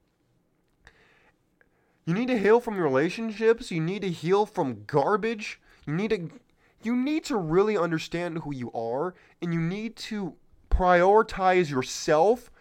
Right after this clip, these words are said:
prioritize your values, your goals, your ambition, all of it.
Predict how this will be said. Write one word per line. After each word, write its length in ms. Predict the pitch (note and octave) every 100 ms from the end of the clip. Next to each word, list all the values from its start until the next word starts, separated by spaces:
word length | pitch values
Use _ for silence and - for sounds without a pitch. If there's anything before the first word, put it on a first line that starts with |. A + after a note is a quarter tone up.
| -
prioritize 720 | - D3+ F#3+ G3+ - G3 F3 C3
your 200 | D#3+ E3
values, 720 | C3+ D3 E3 F#3+ A3+ B3 F#3
your 180 | D#3
goals, 680 | C#3 A#2+ D#3+ F3 G3+ B3+ A3+
your 160 | F3 D3
ambition, 680 | C#3 B2 D#3 G#3+ - C4 B3 D#3
all 260 | A#3+ D4+
of 100 | D4+
it. 200 | D#3 -